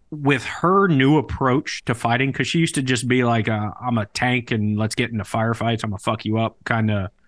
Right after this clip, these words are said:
mentality. With her new approach of, "Yeah, I'm gonna grapple you first," it's,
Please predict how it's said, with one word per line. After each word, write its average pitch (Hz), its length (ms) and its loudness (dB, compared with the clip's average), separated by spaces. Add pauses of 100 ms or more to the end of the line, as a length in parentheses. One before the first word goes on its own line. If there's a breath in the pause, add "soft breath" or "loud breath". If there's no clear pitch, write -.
(220)
mentality. 120 640 2 (720 soft breath)
With 131 220 0
her 233 220 2
new 160 240 4
approach 165 480 2 (140)
of, 120 680 2 (140)
"Yeah, 151 160 2
I'm 190 100 4
gonna 208 120 4
grapple 135 500 2
you 113 200 2
first," - 640 -6 (520 soft breath)
it's, 170 280 -2